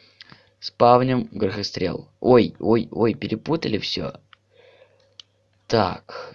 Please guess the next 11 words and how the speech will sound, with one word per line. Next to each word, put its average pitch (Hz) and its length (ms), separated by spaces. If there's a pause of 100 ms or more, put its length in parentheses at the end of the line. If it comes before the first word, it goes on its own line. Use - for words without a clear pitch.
(120)
сейчас, 104 840
друзья, 175 520 (600)
берём 147 520 (600)
и - 220
спавним. - 460 (640)
Нет, 151 380
почему-то 147 960 (560)
не 120 160
происходит 120 720
никакого 98 540
эффекта. - 840